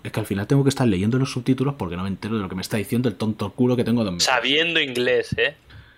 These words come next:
Speaker 2: Tócate los huevos. No te pasaba desde los personajes secundarios del G T A.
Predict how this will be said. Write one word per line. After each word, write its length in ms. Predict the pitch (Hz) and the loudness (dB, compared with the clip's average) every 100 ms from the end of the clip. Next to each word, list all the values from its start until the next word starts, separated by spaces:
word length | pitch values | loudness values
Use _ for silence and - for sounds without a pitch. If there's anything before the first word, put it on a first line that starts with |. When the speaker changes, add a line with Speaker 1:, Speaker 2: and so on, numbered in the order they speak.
| _ - | _ -4
Speaker 2:
Tócate 300 | 120 120 120 | 0 2 2
los 120 | 113 | 2
huevos. 240 | 113 113 | 2 0
No 140 | 117 127 | 0 0
te 140 | 160 | 0
pasaba 580 | 156 139 - 139 160 170 | 0 0 2 2 2 2
desde 280 | 139 127 123 | 2 2 4
los 120 | 120 | 4
personajes 540 | - 120 120 127 156 143 | 2 0 2 2 2 2
secundarios 760 | 143 127 120 123 135 147 131 | 0 -2 -2 0 2 0 2
del 280 | 127 123 120 | 2 2 2
G 240 | - 120 | 0 -2
T 160 | 113 101 | 0 0
A. 160 | 98 | 0